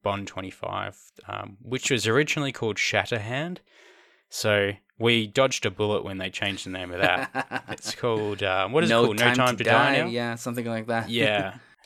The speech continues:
Speaker 1: So it was almost called Shatterhand there for a while. So that is a,
Speaker 2: <laughs>
Speaker 1: oof, that would have been terrible.
Speaker 2: Uh, when I was a kid, I think they'd play two James Bonds every Saturday on T V here in Israel. And I think my
Speaker 1: Huh.
Speaker 2: dad recorded most of them.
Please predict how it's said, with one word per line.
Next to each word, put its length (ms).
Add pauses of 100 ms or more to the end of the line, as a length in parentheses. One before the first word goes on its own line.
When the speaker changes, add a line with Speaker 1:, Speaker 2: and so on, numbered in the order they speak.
(180)
Speaker 1:
So 540
it 0
was 200
almost 420
called 180
Shatterhand 640
there 220
for 160
a 80
while. 300
So 180
that 280
is 220
a, 260
Speaker 2:
<laughs> 200 (140)
Speaker 1:
oof, 240 (340)
that 140
would 100
have 80
been 260 (380)
terrible. 420 (540)
Speaker 2:
Uh, 240
when 140
I 40
was 140
a 60
kid, 240 (100)
I 60
think 240
they'd 220
play 440
two 140
James 280
Bonds 380
every 220
Saturday 580
on 140
T 200
V 180
here 180
in 80
Israel. 400 (420)
And 120
I 80
think 440
my 100
Speaker 1:
Huh. 120
Speaker 2:
dad 200
recorded 640 (340)
most 340
of 80
them. 280